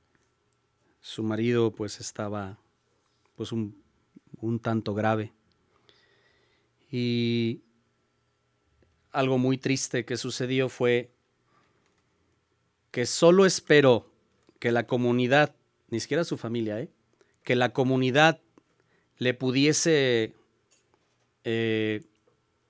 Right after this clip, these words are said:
arreglar la boda. Y hubo padrinos de esto, hubo padrinos de aquello.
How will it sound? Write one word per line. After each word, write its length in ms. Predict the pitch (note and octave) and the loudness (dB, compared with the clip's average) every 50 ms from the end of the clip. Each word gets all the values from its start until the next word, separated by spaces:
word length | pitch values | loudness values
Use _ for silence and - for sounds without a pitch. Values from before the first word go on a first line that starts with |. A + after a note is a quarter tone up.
| _ _ _ _ | _ _ _ _
arreglar 540 | - C3+ C#3 C3+ C3+ A#2+ C#3 C#3+ D3 D3 D3 | 4 6 6 6 4 4 4 4 4 4 4
la 100 | C3+ B2+ | 2 2
boda. 420 | A#2+ C#3+ D#3 E3+ G3 G#3 A3+ - _ _ _ _ _ _ _ _ _ _ _ _ _ _ _ _ _ _ _ _ _ _ _ _ _ _ _ _ - | 4 4 4 6 6 4 2 0 _ _ _ _ _ _ _ _ _ _ _ _ _ _ _ _ _ _ _ _ _ _ _ _ _ _ _ _ -12
Y 420 | - A#2+ A#2+ A#2+ A#2+ A#2+ A#2+ A#2+ C3 | -8 -6 -4 -2 -2 0 -2 -2 -2
hubo 260 | C#3 C3+ B2+ C3+ B2 - | -2 -2 0 0 0 2
padrinos 640 | B2 A2+ G#2+ A#2 C3 D3 D#3 D#3 D#3+ D#3+ C#3 B2 | 2 0 2 4 4 6 8 8 6 6 4 2
de 100 | B2+ D3+ | 2 2
esto, 280 | E3+ - - - - E3 | 2 0 0 -2 0 0
hubo 280 | E3 D#3+ C#3+ C3+ C#3 - | 2 2 2 0 0 0
padrinos 380 | - A#2 A#2 A#2+ A#2+ A#2+ A#2 A2 | 0 0 0 0 0 0 0 -2
de 60 | A#2 | -2
aquello. 460 | A2+ - D3+ D#3+ E3 E3 E3+ F3+ - | -2 0 0 0 2 0 0 -2 -4